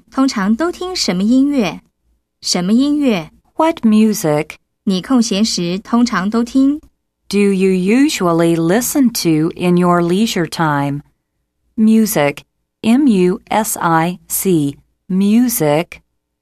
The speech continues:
Speaker 1: 音乐。
Speaker 2: Usually, U S U A L L Y, usually.
Speaker 1: 通常。
Speaker 2: Listen, L I S T E N.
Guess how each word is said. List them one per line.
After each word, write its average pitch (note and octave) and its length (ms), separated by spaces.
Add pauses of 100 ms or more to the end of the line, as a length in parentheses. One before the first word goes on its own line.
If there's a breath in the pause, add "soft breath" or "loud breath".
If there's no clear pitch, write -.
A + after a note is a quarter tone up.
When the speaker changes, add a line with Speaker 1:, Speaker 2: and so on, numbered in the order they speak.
Speaker 1:
音 D4+ 260
乐。 B3 380 (300)
Speaker 2:
Usually, E3 880 (360)
U B3 520
S F#3+ 420
U E3 360
A E3 480
L F3 220
L F#3+ 300
Y, D3+ 440 (300)
usually. D#3 1000 (300)
Speaker 1:
通 D4+ 280
常。 F3 520 (260)
Speaker 2:
Listen, F#3+ 720 (300)
L F3 220
I E3 500
S - 360
T A3 220
E F#3+ 280
N. D3 420